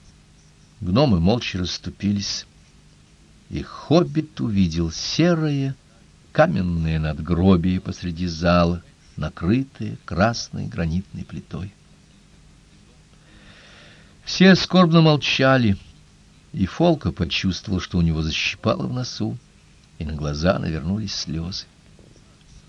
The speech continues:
"Когда ты упал, Торин подполз к нему". Бран кивнул в сторону могилы,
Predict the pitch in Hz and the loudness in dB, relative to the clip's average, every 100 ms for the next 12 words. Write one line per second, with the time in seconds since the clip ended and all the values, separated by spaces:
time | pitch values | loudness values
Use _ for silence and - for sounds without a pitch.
0 | _ _ _ _ - _ _ _ _ - | _ _ _ _ -20 _ _ _ _ -20
1 | - - - _ _ - _ _ - _ | -20 -20 -20 _ _ -20 _ _ -20 _
2 | - _ - 90 90 104 110 101 98 85 | -20 _ -6 -4 4 4 6 6 6 4
3 | 95 120 123 - - - _ _ _ - | 6 8 6 4 -2 -18 _ _ _ -20
4 | - - 95 107 123 123 107 113 98 - | -20 -6 4 6 8 6 6 4 0 4
5 | 107 113 - - 110 104 104 101 - _ | 6 6 2 0 4 6 6 4 0 _
6 | _ _ - - _ - - - - 85 | _ _ -20 -20 _ -20 -20 -20 -8 2
7 | 92 90 92 98 87 87 82 - 95 82 | 6 6 4 2 4 4 2 -2 0 2
8 | 85 78 73 85 92 95 | 2 2 2 2 4 2